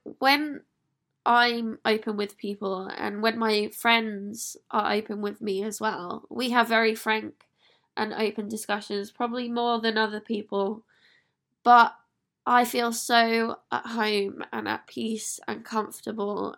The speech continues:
and just assured in the way that I am. And I think there's a lot to be said about people who have a front. And having a front is great, I think, in,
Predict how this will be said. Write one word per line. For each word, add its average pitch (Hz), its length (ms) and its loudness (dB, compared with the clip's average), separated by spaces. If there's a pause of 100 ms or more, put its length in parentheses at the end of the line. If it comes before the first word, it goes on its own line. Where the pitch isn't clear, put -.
and 202 600 -6 (480)
just 254 320 -4 (140)
assured 247 720 0 (800)
in 226 160 -2
the 226 100 0
way 226 220 2
that 226 160 -2
I 220 120 2
am. 220 400 -2 (680)
And 226 160 2
I 233 100 2
think 233 280 -6
there's 226 600 -2 (240)
a 226 80 2
lot 240 260 -2
to - 100 -12
be 226 80 -4
said 220 320 0
about 214 300 -4
people 214 360 -8
who 214 260 -2
have 226 280 0
a 214 60 -4
front. - 720 -8 (540)
And 226 380 2 (140)
having 277 380 0
a 320 80 0
front 247 320 -2
is 214 160 -4
great, 208 460 -2
I 214 80 -6
think, 202 400 -8
in, 190 300 -6